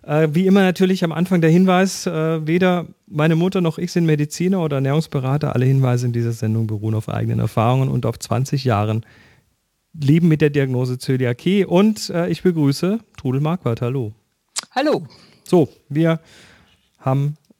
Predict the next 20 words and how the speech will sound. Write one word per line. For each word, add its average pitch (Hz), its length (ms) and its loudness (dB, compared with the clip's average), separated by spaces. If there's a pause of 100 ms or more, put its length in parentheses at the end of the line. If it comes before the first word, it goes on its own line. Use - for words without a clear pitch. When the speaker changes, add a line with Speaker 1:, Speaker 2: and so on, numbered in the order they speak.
Speaker 1:
weiterhin 135 920 0 (440)
Fragen 151 600 0
und 151 420 -2
zwar 127 560 -4
wieder 170 280 2
eine 139 220 -2
von 147 240 -6
der 175 220 -4 (880)
Ursula 170 420 6
Messerli. 160 560 2 (960)
Die 139 120 -4
schreibt, 131 480 -2
„Glutenfreie 151 960 0
Fertigprodukte 151 880 -4
sind 139 280 2
ja 156 120 0
nicht 151 260 -2
gesünder 160 460 0
als 156 160 -4
glutenhaltige. 165 880 -2